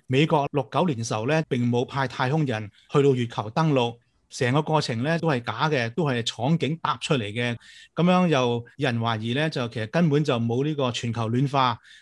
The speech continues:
冇呢個氣候變化，都係嗰啲人呢，作出嚟就去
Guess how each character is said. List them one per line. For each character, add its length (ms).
冇 220
呢 100
個 400
氣 140
候 120
變 200
化， 280
都 80
係 160
嗰 140
啲 180
人 180
呢， 220
作 180
出 140
嚟 180
就 320
去 220